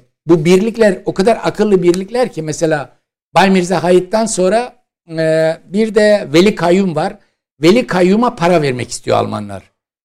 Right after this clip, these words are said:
Veli Kayyum diyor ki, "Bir şartla alırım." diyor. "Bağımsız Türkistan kurulduğunda geri verilmek, ödenmek üzere kabul ediyorum." diyor.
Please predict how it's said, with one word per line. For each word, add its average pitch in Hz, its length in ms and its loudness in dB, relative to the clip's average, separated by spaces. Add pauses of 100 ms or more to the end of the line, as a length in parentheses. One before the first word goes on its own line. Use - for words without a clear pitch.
(100)
Veli 208 200 2
Kayyum 185 460 0
diyor 226 260 -4
ki, 131 220 -12
"Bir 226 120 2
şartla 175 440 0
alırım." 98 360 -8
diyor. 80 140 -20 (680)
"Bağımsız 208 600 2
Türkistan 196 600 0
kurulduğunda 147 840 0 (440)
geri 214 320 4
verilmek, 160 540 4
ödenmek 196 640 2
üzere 160 300 2
kabul 135 300 -4
ediyorum." 104 480 -4
diyor. - 120 -20